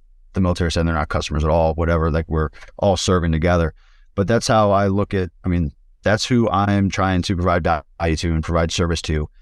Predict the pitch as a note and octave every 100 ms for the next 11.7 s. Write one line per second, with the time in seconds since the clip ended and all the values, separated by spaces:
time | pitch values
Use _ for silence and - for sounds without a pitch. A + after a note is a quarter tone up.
0 | - - - F2 E2+ - A#2 A2+ G2 E2+
1 | - C#3+ A#2+ G2+ F2+ G#2 E2+ G2+ F#2+ F2
2 | G2+ G2 G2 G2 - F#2+ - _ _ G2+
3 | B2 A#2 - A#2+ - F#2 F#2+ E2+ F2+ -
4 | F2+ G2+ G2+ F#2+ F2 E2 D#2 - - -
5 | - F#2+ G#2 D#2+ - - - - D#2+ E2+
6 | - F#2+ D#2+ - - - _ A2 A#2+ A2+
7 | A#2+ A2 G#2 G#2 F#2 E2 A2 G#2 G2+ F#2+
8 | - - - F#2+ F#2 F#2+ F#2 - E2+ G2
9 | - G#2+ F#2 F#2 F#2 F#2+ G2+ F#2 D#2+ -
10 | F2 A2 A2+ - F2+ F#2 - - F#2+ F2+
11 | F2+ F2+ F#2+ G2+ G2+ E2